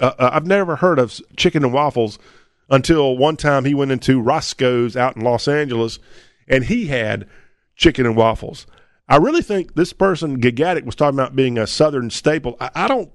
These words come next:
I don't buy that. I, I, I believe that's a L A sort of concoction that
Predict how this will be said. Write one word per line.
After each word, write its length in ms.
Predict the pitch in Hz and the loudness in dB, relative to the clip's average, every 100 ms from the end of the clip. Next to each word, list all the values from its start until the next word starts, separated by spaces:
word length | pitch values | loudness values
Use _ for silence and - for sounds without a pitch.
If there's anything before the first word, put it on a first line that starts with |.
| - | -2
I 80 | 226 | 0
don't 200 | 196 139 | 0 -2
buy 240 | 190 175 | -2 0
that. 280 | 120 110 - | -2 -2 -2
I, 60 | |
I, 380 | 196 185 240 240 | -2 -2 -4 -4
I 20 | 247 | -2
believe 240 | 247 240 | -2 0
that's 220 | 220 208 | -2 0
a 180 | 156 127 - - - | 0 -2 -6 -20 -10
L 260 | - 175 170 | 0 2 2
A 320 | 165 151 135 - - _ _ _ _ | 0 -2 -6 -10 -20 _ _ _ _
sort 240 | - 165 | 0 2
of 160 | 131 107 _ | 2 -2 _
concoction 720 | - 151 127 180 156 - 104 110 | -4 -4 0 -2 -2 -2 -2 0
that 180 | 113 | -2